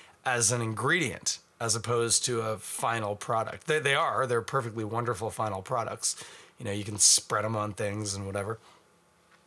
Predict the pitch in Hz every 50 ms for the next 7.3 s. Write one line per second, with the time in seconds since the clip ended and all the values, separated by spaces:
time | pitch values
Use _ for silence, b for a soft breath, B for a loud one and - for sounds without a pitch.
0 | - - - 120 131 127 120 131 139 147 147 - - 156 139 135 117 123 120 117
1 | 113 113 113 104 104 101 101 98 120 113 113 104 95 95 92 - B B B B
2 | B B B B B - 117 123 120 - 139 139 139 139 143 143 - 127 131 127
3 | 120 120 - 127 117 113 117 117 - - - 113 110 107 107 110 101 - 107 104
4 | - 104 101 107 113 117 117 117 113 113 110 110 110 110 110 110 110 113 B B
5 | B B B B B - - 131 117 110 110 107 107 104 104 104 - - - 101
6 | 107 107 - - 120 - - 113 104 95 104 - - - - 139 117 113 110 104
7 | 98 - - - -